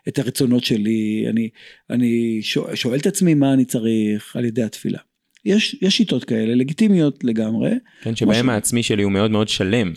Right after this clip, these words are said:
Speaker 2: נכון? כלומר,
Speaker 1: כן.
Speaker 2: הוא, הוא, הוא מעגל סגור בתוך עצמו, ששומע את עצמו ומדבר על עצמו.
Speaker 1: נכון, ויש בו את כל הכוחות.
Speaker 2: מהמם.
Speaker 1: הוא רק צריך למצוא אותם על ידי התפילה.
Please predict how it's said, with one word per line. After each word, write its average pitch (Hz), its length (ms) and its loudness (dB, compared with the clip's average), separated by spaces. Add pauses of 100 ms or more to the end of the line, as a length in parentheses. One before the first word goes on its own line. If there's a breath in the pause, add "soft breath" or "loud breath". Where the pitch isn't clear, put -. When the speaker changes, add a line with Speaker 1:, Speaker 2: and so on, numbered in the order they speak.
(120)
Speaker 2:
נכון? 104 300 -8
כלומר, 107 220 -4
Speaker 1:
כן. 262 60 4
Speaker 2:
הוא, - 260 0
הוא, 117 460 0
הוא 151 120 -6
מעגל 123 340 0
סגור 147 280 0
בתוך 127 240 -2
עצמו, 147 300 -2
ששומע 123 680 0
את 139 80 -4
עצמו 127 240 -2
ומדבר 101 400 0
על 85 60 -4
עצמו. - 200 -12 (120)
Speaker 1:
נכון, 269 320 0
ויש 147 340 2
בו 139 120 2
את 123 60 -2
כל 120 160 2
הכוחות. - 560 -2
Speaker 2:
מהמם. 104 120 -2
Speaker 1:
הוא 135 80 4
רק 120 80 0
צריך - 180 -4
למצוא 151 300 2
אותם 202 240 2
על 190 60 2
ידי 185 140 0
התפילה. 185 400 0